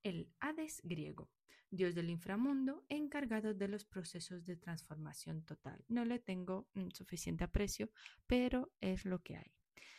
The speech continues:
Él representa nuestro poder personal,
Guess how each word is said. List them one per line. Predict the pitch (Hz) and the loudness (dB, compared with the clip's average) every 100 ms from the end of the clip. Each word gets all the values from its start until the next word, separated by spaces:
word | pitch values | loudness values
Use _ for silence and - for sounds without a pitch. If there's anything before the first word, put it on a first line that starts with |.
| - | -2
Él | - 277 | 6 8
representa | 269 269 - 240 196 185 190 | 8 4 2 2 4 2 2
nuestro | 185 170 - 160 | 2 0 -2 0
poder | 180 196 196 | 2 2 4
personal, | 233 - 233 214 202 | 4 4 4 4 2